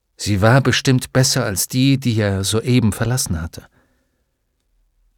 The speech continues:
Mit einem merkwürdigen Gefühl der Leichtigkeit, als träume und wache er zur gleichen Zeit, richtete er sich wieder auf und blickte sich nach der Katze, seinem Führer, um.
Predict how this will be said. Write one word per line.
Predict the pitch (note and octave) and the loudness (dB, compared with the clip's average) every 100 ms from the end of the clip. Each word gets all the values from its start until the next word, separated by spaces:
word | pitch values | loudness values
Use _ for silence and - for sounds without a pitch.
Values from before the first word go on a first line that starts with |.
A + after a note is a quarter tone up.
| G2 | -10
Mit | G2 | -4
einem | G#2+ G#2 | 0 2
merkwürdigen | F#2 G2+ - A#2+ G#2+ | 0 -2 -4 -4 -4
Gefühl | G2+ G2 - C#3 | -4 -4 -2 -2
der | C3 F#2+ | 0 0
Leichtigkeit, | F#2+ F#2+ - - - C3+ B2 | 2 -2 -4 -10 -8 -6 -4
als | G#2+ - | -4 -6
träume | - A#2+ B2 B2+ | -6 -2 0 0
und | F2+ F2 | -2 -2
wache | A2 - | -4 -4
er | B2 G#2 | -6 -6
zur | - G2+ | -4 -4
gleichen | G2+ G#2+ - G2+ | -2 -2 -2 -6
Zeit, | - G#2+ A2+ - - - | -2 -2 -4 -8 -20 -6
richtete | A#2+ A#2 C#3+ C#3+ | -4 -2 -4 -4
er | C3+ | -2
sich | G#2+ A2 - | -2 -2 -4
wieder | A#2+ A#2 - | -2 -2 -4
auf | C3 | -4
und | A#2+ F#2 | -4 -2
blickte | B2+ C3 C#3 | -2 -2 -4
sich | A#2 A#2 | -4 -4
nach | A2+ - | -6 -6
der | G2+ | -6
Katze, | - - C#3+ - | -6 -8 -6 -4
seinem | F#2+ F#2+ F#2+ F#2 | -2 0 0 -2
Führer, | - C#3 A#2 F2 - | -4 -6 -4 -6 -4
um. | A2 G2 | -2 -2